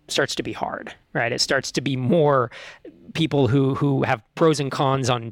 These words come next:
different sides. "Well, I really like this person's personality, but they don't have as much experience with this."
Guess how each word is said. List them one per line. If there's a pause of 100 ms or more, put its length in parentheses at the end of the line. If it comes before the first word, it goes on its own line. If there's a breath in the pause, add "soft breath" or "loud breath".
(160)
different
sides.
"Well,
I
really
like
this
person's
personality,
but
they
don't
have
as
much
experience
with
this."